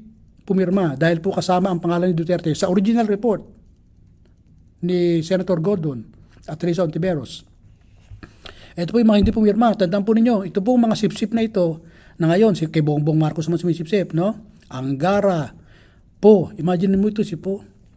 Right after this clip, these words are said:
Matapos siya murang-murahin ni Duterte, talagang loyal pa rin kay Duterte. Di ba? Ito si po, wala naman itong pangalan eh. Tinulungan lang ito ni Chris Aquino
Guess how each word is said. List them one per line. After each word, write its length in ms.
Matapos 320
siya 80
murang-murahin 680
ni 40
Duterte, 640
talagang 320
loyal 320
pa 80
rin 80
kay 160
Duterte. 480
Di 160
ba? 160
Ito 320
si 160
po, 400
wala 160
naman 160
itong 240
pangalan 360
eh. 80
Tinulungan 560
lang 160
ito 160
ni 80
Chris 240
Aquino 480